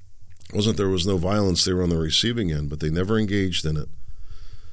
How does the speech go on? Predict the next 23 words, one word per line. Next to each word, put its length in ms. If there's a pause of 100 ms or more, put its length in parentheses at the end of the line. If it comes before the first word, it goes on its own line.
(300)
But 100
I 100
think 160
there's 200
an 100
even 220
better 260
way, 200
and 120
that 260
better 240
way 160
is 180
simply 360
this. 240
Stop 300
paying 300
taxes. 540
That's 300
when 80
the 100
revolution 580
begins. 600